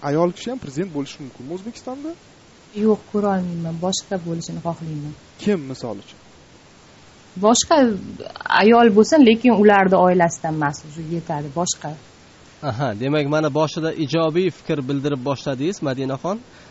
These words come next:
Speaker 3: Ana endi prezident bo'lmasin, deyapsiz. Buni qanday tushunaylik? Ya'ni baribir Gulnoraga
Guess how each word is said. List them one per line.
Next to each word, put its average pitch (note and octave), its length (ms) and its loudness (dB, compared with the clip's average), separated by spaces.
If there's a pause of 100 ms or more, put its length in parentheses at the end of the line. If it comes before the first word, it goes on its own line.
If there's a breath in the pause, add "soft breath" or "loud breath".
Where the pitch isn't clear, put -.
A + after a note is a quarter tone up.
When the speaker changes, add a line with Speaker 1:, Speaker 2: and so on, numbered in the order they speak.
(160 soft breath)
Speaker 3:
Ana C#3 100 -2
endi E3+ 340 -2
prezident F3 380 0
bo'lmasin, F3+ 460 -2
deyapsiz. D3 360 -4 (100)
Buni D3 180 -6
qanday F#3+ 240 -2
tushunaylik? A#2 440 -6 (1080 soft breath)
Ya'ni C#3 260 -2
baribir G3 420 2
Gulnoraga F3+ 400 0